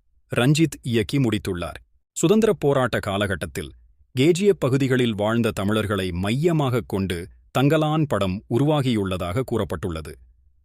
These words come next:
படத்திற்கு ஜி வி பிரகாஷ் இசையமைத்துள்ள நிலையில், அடுத்தடுத்த இரு பாடல்கள் வெளியாகி ஏராளமான ரசிகர்களை கவர்ந்தன. இந்நிலையில், தற்போது படத்தின் இருபது சிங்கிள் வீடியோ பாடலாக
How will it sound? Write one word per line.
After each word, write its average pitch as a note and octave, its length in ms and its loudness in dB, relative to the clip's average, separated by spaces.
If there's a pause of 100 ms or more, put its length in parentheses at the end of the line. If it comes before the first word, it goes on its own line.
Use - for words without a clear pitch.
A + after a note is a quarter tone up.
(200)
படத்திற்கு D#3+ 460 2 (300)
ஜி A2+ 200 0
வி A3 100 2
பிரகாஷ் B2 520 0
இசையமைத்துள்ள B2+ 800 0
நிலையில், F2 440 -2 (440)
அடுத்தடுத்த F#3 460 2
இரு B2 240 2
பாடல்கள் A#2 540 0
வெளியாகி F#2+ 580 -2 (360)
ஏராளமான C3 720 2
ரசிகர்களை G2+ 640 -2 (120)
கவர்ந்தன. F#2+ 440 -4 (800)
இந்நிலையில், D#3 540 2
தற்போது C3 460 0
படத்தின் A2 460 0
இருபது D#3 380 0
சிங்கிள் B2+ 380 0
வீடியோ G#2 340 0
பாடலாக G#2 640 -2